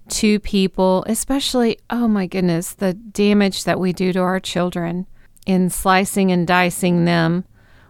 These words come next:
with our words. Boy, it just cuts to the heart of who they are. But when we do that, it's really a form of regression.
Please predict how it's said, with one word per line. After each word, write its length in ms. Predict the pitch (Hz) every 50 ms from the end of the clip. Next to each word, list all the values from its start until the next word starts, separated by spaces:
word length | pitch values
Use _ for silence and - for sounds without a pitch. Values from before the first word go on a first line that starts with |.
| - -
with 240 | 185 190 175 - -
our 340 | 165 175 170 170 170 170
words. 960 | 165 - - 185 165 170 160 160 160 156 156 151 156 165 170 - - - - - - - - - _ _ -
Boy, 400 | - 185 - - 220 214 214 214
it 100 | 196 -
just 240 | - 240 233 - -
cuts 340 | - 226 220 208 - -
to 140 | - - 196
the 120 | 180 190 180
heart 280 | - 190 185 185 175
of 140 | 175 175 -
who 160 | - 190 175
they 220 | - 180 175 170 165
are. 380 | 165 170 165 160 165 165 - - - - - - - - -
But 140 | - 233 247
when 180 | 262 254 247
we 180 | 254 240 226 214
do 260 | 202 - 247 285 339
that, 360 | - 220 196 190 180 190 - -
it's 160 | 196 - -
really 400 | 202 214 226 233 262 262 240 220 -
a 120 | 180 185
form 460 | - - - 190 190 190 190 190 - -
of 180 | 180 190 170
regression. 960 | 175 180 170 170 165 175 175 175 180 185 - - 160 156 156 151 151 185 202